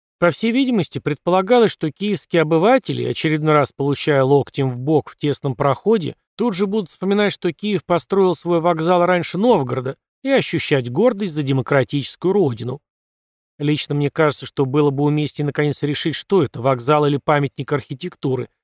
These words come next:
и либо ездить, либо любоваться, не пытаясь совместить плохо совместимые вещи. Впрочем, недовольными были отнюдь не все.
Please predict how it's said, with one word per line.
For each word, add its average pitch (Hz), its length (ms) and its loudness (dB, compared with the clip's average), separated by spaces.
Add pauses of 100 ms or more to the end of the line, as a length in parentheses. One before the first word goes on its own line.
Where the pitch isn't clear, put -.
(200)
и 208 100 0
либо 147 240 2
ездить, 202 420 -2
либо 240 240 -2
любоваться, 156 640 2
не 139 80 0
пытаясь 135 380 0
совместить 135 580 -4
плохо 139 320 0
совместимые 139 720 -2
вещи. 170 480 -6 (600)
Впрочем, 156 480 -2
недовольными 156 600 2
были 156 260 0
отнюдь 151 440 -2
не 170 140 0
все. 127 400 -8